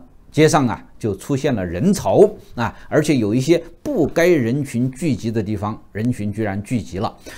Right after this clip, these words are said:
有一个网友抛出一张照片啊，上面呢显示的是四川广元市的这个一个广场上面啊，一个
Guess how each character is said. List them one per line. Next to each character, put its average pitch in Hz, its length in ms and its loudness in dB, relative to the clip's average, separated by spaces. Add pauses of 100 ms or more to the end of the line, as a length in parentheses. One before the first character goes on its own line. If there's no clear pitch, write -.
有 120 140 4
一 - 20 6
个 143 100 6
网 131 160 8
友 127 160 4
抛 143 220 4
出 139 160 -2
一 131 100 2
张 131 220 0
照 135 160 4
片 156 280 2 (280)
啊， 104 320 -2
上 135 220 2
面 120 180 2
呢 110 100 0
显 98 300 -4
示 143 220 -2
的 110 160 2
是 107 200 -4
四 120 480 -2
川 147 360 -2
广 95 440 -2
元 95 280 0
市 226 240 4
的 110 120 0 (420)
这 113 140 -6
个 95 120 -2
一 95 100 -6
个 135 100 0
广 117 280 0
场 82 260 -6
上 143 160 0
面 117 180 -2 (220)
啊， 101 220 -4
一 101 120 -2
个 101 80 -8